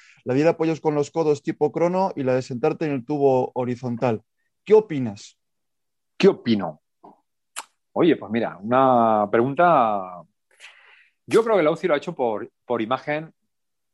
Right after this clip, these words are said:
Speaker 2: no solamente para. Yo sé que es un ciclista, un ciclismo, ciclista profesional y no hay nadie como ellos para saber cómo, cómo tienen que montar encima la, de la bicicleta. Pero, ¿sabéis que he escuchado que más de uno se ha caído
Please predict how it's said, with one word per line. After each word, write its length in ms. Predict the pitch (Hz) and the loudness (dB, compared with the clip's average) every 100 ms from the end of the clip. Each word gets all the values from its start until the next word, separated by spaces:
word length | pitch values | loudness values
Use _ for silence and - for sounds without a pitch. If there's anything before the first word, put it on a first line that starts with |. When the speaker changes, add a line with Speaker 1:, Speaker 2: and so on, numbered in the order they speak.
| _ _ _ _ _ | _ _ _ _ _
Speaker 2:
no 160 | 107 120 | -8 -6
solamente 460 | - 120 113 117 104 | -2 0 0 0 0
para. 440 | 98 92 90 90 | -2 -2 -6 -6
Yo 80 | 104 | -8
sé 160 | 101 120 | -4 -2
que 100 | 107 | -2
es 140 | - | -4
un 140 | 107 104 | -10 -6
ciclista, 480 | 117 101 120 101 98 | -6 -2 0 2 0
un 120 | 101 | -2
ciclismo, 840 | 120 110 104 104 101 92 87 90 - - | -2 0 -2 -4 -6 -6 -8 -12 -20 -6
ciclista 480 | 135 127 110 104 - | -4 -2 -2 -2 -6
profesional 720 | 104 101 110 120 127 135 131 _ | -10 -8 -6 -2 -2 -2 -6 _
y 240 | 101 101 | -8 -8
no 240 | 107 110 117 | -8 -4 -4
hay 120 | 117 | -2
nadie 260 | 117 120 117 | -2 -2 -4
como 240 | 107 110 | -8 -8
ellos 300 | 117 131 123 - | -4 -4 -4 -6
para 180 | 95 - | -8 -6
saber 280 | 104 110 | -4 -4
cómo, 480 | 113 110 104 101 - | -4 -6 -6 -6 -8
cómo 320 | - 104 101 101 | -8 -4 -4 -2
tienen 260 | 107 107 | -4 -4
que 80 | 104 | -6
montar 300 | 98 98 110 | -8 -2 -4
encima 280 | 107 117 104 | -2 -2 0
la, 280 | 92 85 90 | -2 -4 -6
de 80 | 98 | -6
la 80 | |
bicicleta. 460 | 92 92 95 95 90 - - - - - - _ _ _ _ _ _ | -6 -10 -8 -4 -6 -6 -20 -20 -20 -20 -20 _ _ _ _ _ _
Pero, 680 | - 135 135 135 131 131 127 | 2 4 4 4 2 0 -2
¿sabéis 320 | - 117 - | -6 -6 -6
que 80 | - | -6
he 40 | 185 | -8
escuchado 380 | 202 190 170 | -8 -8 -6
que 80 | 143 | -6
más 160 | 139 127 | -6 -6
de 100 | 127 | -6
uno 360 | 131 123 120 - | -6 -6 -8 -12
se 220 | - 131 | -4 -4
ha 80 | 120 | 0
caído 760 | 120 123 123 120 113 113 | 0 0 0 -2 -2 -4